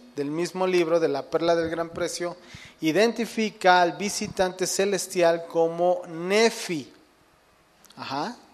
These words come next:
O sea, el pri-, al que primero le dijo Moroni, después le llamó Nefi.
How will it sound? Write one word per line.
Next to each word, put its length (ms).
O 40
sea, 160
el 40
pri-, 200
al 120
que 140
primero 260
le 120
dijo 260
Moroni, 560
después 360
le 200
llamó 560
Nefi. 500